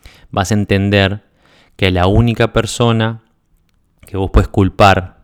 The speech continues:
por las cosas buenas o malas que te suceden es a vos mismo. Porque eso es algo que también es importante antes de cerrar. Es un tema, es un detalle importantísimo.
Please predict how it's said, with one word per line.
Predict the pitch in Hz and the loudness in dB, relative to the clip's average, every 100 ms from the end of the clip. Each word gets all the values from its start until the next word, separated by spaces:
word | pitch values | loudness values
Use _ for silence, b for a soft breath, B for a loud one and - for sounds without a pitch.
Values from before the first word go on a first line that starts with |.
| _ | _
por | 101 92 | -2 -2
las | 80 | -4
cosas | - 98 95 | -8 -6 -4
buenas | 92 107 98 - | 0 0 0 -2
o | |
malas | 98 104 95 | 0 0 -2
que | 92 | -4
te | 92 | -6
suceden | 104 - 90 90 98 | -8 -4 -2 -2 -4
es | - | -6
a | 87 | -4
vos | 85 | -2
mismo. | 123 139 92 73 B B B B | 2 2 0 -6 B B B B
Porque | - - | -6 -4
eso | 151 | -2
es | |
algo | 135 123 | -2 -2
que | |
también | 110 113 | 0 0
es | 98 | 0
importante | 90 92 - 110 92 | 0 0 0 -2 -2
antes | 87 | -2
de | 82 | -4
cerrar. | 90 - 110 87 B B B B B | -4 0 0 0 B B B B B
Es | - 98 | -6 -4
un | 95 | 0
tema, | 104 104 92 | 0 2 0
es | - | -2
un | 104 | -2
detalle | 95 104 95 | 0 -2 -2
importantísimo. | 92 92 85 87 131 131 92 85 78 | -2 -2 -2 -2 -2 -2 -2 -4 -8